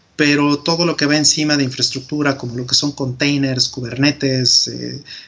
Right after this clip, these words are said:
eh, todas esas cosas, ¿no? Virtualización, eh, etcétera,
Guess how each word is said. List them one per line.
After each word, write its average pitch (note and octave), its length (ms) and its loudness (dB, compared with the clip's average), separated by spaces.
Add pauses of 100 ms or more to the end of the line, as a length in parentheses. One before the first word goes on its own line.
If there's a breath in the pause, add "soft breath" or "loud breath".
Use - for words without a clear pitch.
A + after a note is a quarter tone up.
(140 loud breath)
eh, B2 320 -4
todas D3 200 2
esas D3+ 140 2
cosas, C3 360 -2
¿no? C#3+ 100 -2
Virtualización, C3 1120 -2
eh, B2+ 420 -10
etcétera, D3 520 -2